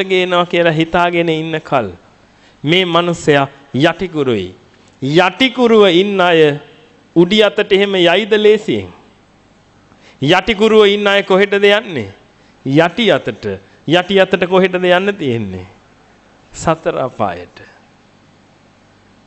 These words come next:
දිව්‍ය ලෝකේ ඉන්නවා නම් මෙහෙම යටි අතට ඉන්න අය, ඒ අය කොහෙටද යන්න තියෙන්නේ?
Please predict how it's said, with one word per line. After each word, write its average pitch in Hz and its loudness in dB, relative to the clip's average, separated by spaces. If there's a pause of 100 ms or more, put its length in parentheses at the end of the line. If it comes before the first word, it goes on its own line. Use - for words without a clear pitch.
(320)
දිව්‍ය 247 0
ලෝකේ 240 2
ඉන්නවා 226 2
නම් 220 0
මෙහෙම 220 2
යටි 208 2
අතට 214 0
ඉන්න 214 0
අය, 214 4
ඒ 208 4
අය 214 4
කොහෙටද 208 0
යන්න 220 0
තියෙන්නේ? 104 -4